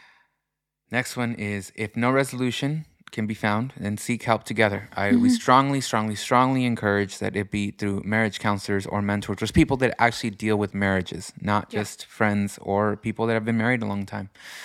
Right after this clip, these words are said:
Speaker 1: And then lastly, resolve the conflict together, not against each other.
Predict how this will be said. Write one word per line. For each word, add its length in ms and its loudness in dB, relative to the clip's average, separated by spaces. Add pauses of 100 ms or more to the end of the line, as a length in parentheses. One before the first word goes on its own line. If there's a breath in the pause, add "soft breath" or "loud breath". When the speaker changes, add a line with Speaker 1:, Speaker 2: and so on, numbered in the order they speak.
(440 loud breath)
Speaker 1:
And 120 -2
then 120 2
lastly, 500 4 (160)
resolve 460 6
the 80 -6
conflict 420 -4
together, 460 -2 (160)
not 240 -4
against 340 -4
each 160 -8
other. 220 -8